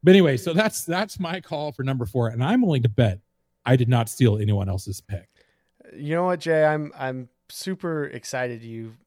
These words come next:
Speaker 2: you brought this movie up 'cause I've never seen it, and I can't wait to go watch it. I've thrown it on the watch list.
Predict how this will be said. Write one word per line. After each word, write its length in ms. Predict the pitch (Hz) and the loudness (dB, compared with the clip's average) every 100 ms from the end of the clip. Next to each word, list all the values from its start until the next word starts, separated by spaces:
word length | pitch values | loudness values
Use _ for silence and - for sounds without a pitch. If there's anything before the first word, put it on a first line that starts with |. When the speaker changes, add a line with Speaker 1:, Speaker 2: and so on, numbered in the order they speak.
| _ | _
Speaker 2:
you 160 | 123 113 | -18 -12
brought 240 | 120 120 | -10 -10
this 140 | 123 156 | -10 -6
movie 220 | 156 170 | 2 6
up 180 | 214 - | 6 4
'cause 160 | 190 | 6
I've 180 | 202 196 | 8 8
never 220 | 214 240 | 4 2
seen 320 | - 254 285 | -2 -2 0
it, 220 | 277 147 _ _ _ _ | 0 0 _ _ _ _
and 360 | 156 170 170 170 | 0 0 0 -2
I 100 | 170 | -4
can't 260 | 160 185 196 | -2 -2 0
wait 120 | 196 | -2
to 60 | 190 | 0
go 160 | 175 170 | 2 4
watch 300 | 180 190 202 | 4 2 -2
it. 100 | 220 | -4
I've 140 | - | -6
thrown 280 | - 175 175 | -4 -2 0
it 100 | 180 | 0
on 160 | 175 175 | 0 0
the 60 | |
watch 340 | 151 147 147 - | 0 0 -2 -4
list. 460 | 156 160 180 - | -6 -4 -6 -10